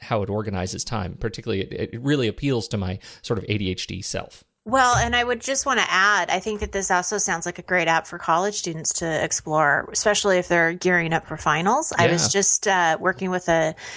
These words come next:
Speaker 2: a client this last week who is gearing up for finals, and, and a lot of what we did in our session was breaking up the, the time, the days of when she was gonna study for, for what class and what subject and,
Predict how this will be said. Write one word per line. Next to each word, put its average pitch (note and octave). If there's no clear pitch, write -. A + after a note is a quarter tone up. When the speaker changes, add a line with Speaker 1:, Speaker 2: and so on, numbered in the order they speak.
Speaker 2:
a F#3+
client F3
this F3+
last E3
week F#3
who F#3+
is E3
gearing D#3+
up D#3
for D#3+
finals, E3
and, E3+
and E3
a D#3+
lot E3
of E3+
what E3+
we D#3+
did F3+
in F3
our D#3+
session F3
was E3+
breaking E3
up D#3
the, D#3
the F#3+
time, F3+
the F3
days E3
of D#3+
when E3+
she E3+
was E3
gonna F3+
study D#3+
for, D3+
for F3
what D#3+
class D#3+
and D3
what D3
subject D#3
and, D3